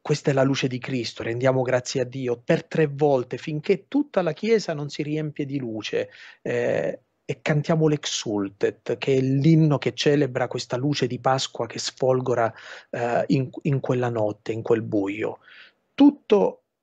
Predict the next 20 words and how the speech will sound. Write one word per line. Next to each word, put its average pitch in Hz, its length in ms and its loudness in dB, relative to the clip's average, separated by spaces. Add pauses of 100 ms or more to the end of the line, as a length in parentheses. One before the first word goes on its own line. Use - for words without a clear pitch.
eh, 156 280 -4
tutta 247 300 -2
la 156 120 -2
Quaresima 190 600 0
è 160 40 0
un 151 200 -2
tempo 160 360 0
crepuscolare, 110 960 -6
un 127 240 -6
tempo 160 400 2
in 135 120 -4
cui 156 200 2
non 147 220 0
c'è 113 220 -4
ancora 110 400 -4
pienamente 107 560 -6
la 107 100 -4
luce. 107 460 -6 (220)
Allora, 196 300 6 (300)
perché - 600 -4